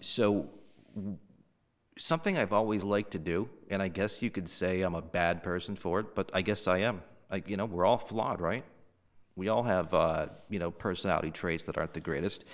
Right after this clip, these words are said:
Uh, one of my personality traits is I like to poke fun at things I think are insane or crazy.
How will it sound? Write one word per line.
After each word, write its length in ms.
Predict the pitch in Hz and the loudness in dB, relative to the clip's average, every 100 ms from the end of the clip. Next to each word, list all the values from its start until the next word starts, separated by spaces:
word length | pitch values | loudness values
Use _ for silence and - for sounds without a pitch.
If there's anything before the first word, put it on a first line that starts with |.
| - - - - - | -16 -14 -16 -16 0
Uh, 160 | 101 101 | 2 2
one 200 | 110 131 | 2 2
of 60 | |
my 160 | 120 131 | 2 0
personality 600 | - 87 - 80 82 85 | 0 -4 -2 0 2 0
traits 440 | - 95 98 - | -2 0 0 -2
is 240 | 92 92 - | -4 -4 -4
I 100 | 117 | -2
like 280 | 117 123 139 | 0 0 -2
to 80 | 151 | -6
poke 360 | - 139 123 113 | -4 -2 -2 -2
fun 400 | - 127 123 104 | 0 2 2 2
at 180 | 104 | 0
things 380 | - 123 117 113 | -2 -2 -2 0
I 100 | 110 | 0
think 300 | 104 120 110 - - - | 0 -4 -6 -10 -20 -4
are 240 | 101 117 104 - | -2 -2 -4 -8
insane 600 | 127 123 - 123 156 107 - | -4 -4 -2 -2 -2 -4 -4
or 120 | 98 | -6
crazy. 500 | 98 127 160 156 - | -4 -4 -4 -6 -10